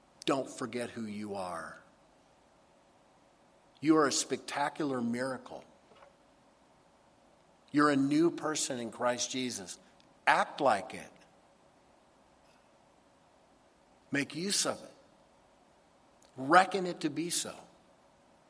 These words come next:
Please understand that you're a temple of the Holy Spirit. Depend upon him. Please understand that you have a personal relationship with Christ. Abide in him.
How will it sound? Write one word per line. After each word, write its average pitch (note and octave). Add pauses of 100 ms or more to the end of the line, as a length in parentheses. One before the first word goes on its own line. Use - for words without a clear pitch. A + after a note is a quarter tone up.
(1900)
Please A#3+
understand B2
that A2
you're A#2
a A2+
temple A#2+
of G2+
the G#2
Holy G2
Spirit. G#2 (2250)
Depend F3+
upon G2
him. F2+ (560)
Please A#3
understand D3
that A#2+
you C#3+
have C#3
a C3
personal F#3+
relationship C3+
with -
Christ. A2+
Abide B2+
in F2+
him. -